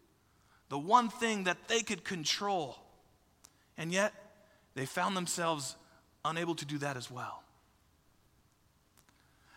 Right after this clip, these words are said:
As the disciples were on the tail end of fishing with no success, Jesus would once again appear to them.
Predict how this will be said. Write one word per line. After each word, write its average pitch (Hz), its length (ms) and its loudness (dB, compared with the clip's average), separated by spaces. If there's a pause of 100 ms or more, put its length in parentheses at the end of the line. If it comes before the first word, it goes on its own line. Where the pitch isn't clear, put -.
As 156 220 4
the 160 80 -2
disciples 185 520 4
were 175 120 6
on 170 80 2
the 160 60 -4
tail 190 380 4
end 180 160 0
of 156 80 0
fishing 160 500 -2 (200)
with 151 180 -8
no 170 160 0
success, - 760 -2 (720)
Jesus 143 640 -2
would 123 160 -6
once 151 240 2
again 131 260 0
appear 165 440 2
to 131 120 -6
them. 98 220 -6